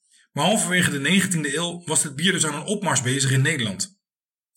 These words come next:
Het lijkt erop dat er vroeger een blonde variant en een donkere variant van dit bier bestond. Julian van Poesjat en Kater, die heeft de blonde variant nagemaakt en er een eigen moderne twist aan gegeven,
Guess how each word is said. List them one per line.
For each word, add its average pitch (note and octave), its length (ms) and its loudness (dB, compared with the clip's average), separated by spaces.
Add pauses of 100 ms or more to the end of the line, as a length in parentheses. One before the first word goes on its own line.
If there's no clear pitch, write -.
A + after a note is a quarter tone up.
(480)
Het C#3+ 160 -2
lijkt A3+ 220 4
erop G3+ 220 -2
dat E3 160 -2
er D#3 120 0
vroeger E3 400 0
een A#2+ 160 2
blonde A3 300 2
variant E3 480 -2
en G#3 140 0
een F3 100 4
donkere E3 320 2
variant A2 420 0
van A#2+ 100 -2
dit G2+ 140 -2
bier A2 160 -2
bestond. - 480 -4 (1300)
Julian A3 460 4
van E3+ 200 -2
Poesjat F#3+ 340 0
en A2+ 100 -4
Kater, C3+ 760 -2
die D#3+ 100 2
heeft F3+ 120 4
de E3 100 4
blonde F3 320 2
variant C3+ 460 2
nagemaakt C#3+ 600 -4
en E3 140 0
er D#3 80 0
een D#3 100 -6
eigen D#3+ 280 2
moderne C#3+ 420 0
twist E3 280 2
aan A#2+ 140 -2
gegeven, A#2 560 0